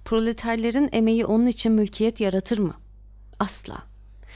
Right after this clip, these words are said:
Ücretli emek sermaye yaratır. Başka bir deyişle ücretli emeği sömüren,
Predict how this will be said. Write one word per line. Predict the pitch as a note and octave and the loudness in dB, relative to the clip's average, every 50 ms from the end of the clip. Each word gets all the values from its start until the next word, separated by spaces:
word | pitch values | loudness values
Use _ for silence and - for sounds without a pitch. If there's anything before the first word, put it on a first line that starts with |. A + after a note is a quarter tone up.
| - - - - - - - | -20 -20 -20 -20 -14 -6 -2
Ücretli | A#3 A#3+ G#3+ G3+ A3+ C4+ C4 C4 - - G4 | 0 0 0 0 0 -2 -2 -2 -6 -6 -6
emek | E4+ - B3 A3+ A3 B3+ - - | -4 -2 -2 -2 -2 -2 -4 -4
sermaye | - - G#3+ G#3 G#3 G#3 G#3 G3+ G#3 A3 A#3 A3 | -6 -2 0 0 2 2 2 2 2 0 2 2
yaratır. | G3+ F3 D3+ D3+ - - - - - - - - - - | 0 0 -2 -4 -8 -12 -14 -16 -16 -18 -20 -20 -12 -6
Başka | - G3+ - - - F4+ D#4+ | -4 -2 -2 -2 -2 -2 -2
bir | C#4 G3 | -2 0
deyişle | F3+ E3 D#3+ - - - A3+ C4+ C#4 - - - - - | -2 -2 -2 -4 -6 -4 -4 -6 -6 -6 -12 -12 -4 -2
ücretli | B3 A3 G3 G3+ A3+ B3 B3 - - E4+ | 0 0 0 0 -2 -4 -4 -4 -4 -6
emeği | - - A#3 A3 G#3+ G#3 G#3 A#3+ B3 | -4 -2 0 2 2 2 0 -2 -4
sömüren, | - - - G#3+ G3 G3 G3 G3 G#3 C4 E4+ | -6 -4 -2 0 2 2 2 0 -2 -4 -4